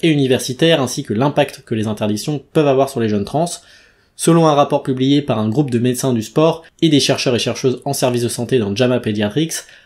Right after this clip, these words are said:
l'interdiction de la participation des personnes trans au sport pourrait contribuer, je cite, à une détérioration durable de la santé physique et mentale de cette population à risque. Selon une nouvelle enquête intitulée The State of Our Nation,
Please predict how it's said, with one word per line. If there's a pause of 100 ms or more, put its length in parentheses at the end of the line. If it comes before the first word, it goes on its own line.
(140)
l'interdiction
de
la
participation
des
personnes
trans (140)
au
sport
pourrait
contribuer,
je
cite, (320)
à
une
détérioration
durable
de
la
santé
physique
et
mentale
de
cette
population
à
risque. (580)
Selon
une
nouvelle
enquête
intitulée
The
State
of
Our
Nation,